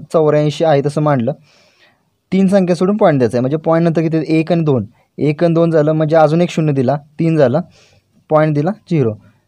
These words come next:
म्हणजे पॉइंट नंतरच्या तीन संख्या, तीन शून्य आहेत ना, तीन संख्या सोडून पॉइंट द्यायचा आहे. ह्या चारचा काही संबंध घ्यायचा नाही, कारण ही already पॉइंटमध्ये आहे. मग परत इकडं पॉइंट दिल्यानंतर ना, जो आधीचा पॉइंट आहे तो गायब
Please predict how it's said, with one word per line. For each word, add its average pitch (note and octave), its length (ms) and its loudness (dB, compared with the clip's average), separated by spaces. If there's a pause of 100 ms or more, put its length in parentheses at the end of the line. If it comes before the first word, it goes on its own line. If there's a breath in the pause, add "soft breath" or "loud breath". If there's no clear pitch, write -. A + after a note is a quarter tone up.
(160 soft breath)
म्हणजे F3 340 0 (400 soft breath)
पॉइंट F3+ 280 2
नंतरच्या D#3 480 0
तीन F#3+ 260 0
संख्या, C#3+ 340 0
तीन D#3+ 240 -4
शून्य D#3+ 280 -2
आहेत D#3+ 100 -2
ना, F3 100 -2
तीन F3 240 -2
संख्या D#3 320 -2
सोडून D3+ 180 -2
पॉइंट D3+ 400 0
द्यायचा A2+ 220 0
आहे. F#2 100 -6 (380 loud breath)
ह्या D3 140 0
चारचा D#3+ 260 2
काही D#3+ 120 2
संबंध D#3 340 0
घ्यायचा D3 240 0
नाही, C3+ 120 0
कारण C3+ 160 0
ही D#3 80 0
already D3+ 440 0
पॉइंटमध्ये C#3 460 0
आहे. - 380 -8
मग C#3 100 -4
परत E3 260 2
इकडं D#3 280 0
पॉइंट G3+ 260 2
दिल्यानंतर E3 440 0
ना, D3 140 0 (1200 soft breath)
जो D3+ 80 0
आधीचा E3 400 2
पॉइंट F3+ 280 2
आहे D#3+ 80 0
तो F3+ 80 0
गायब E3 300 2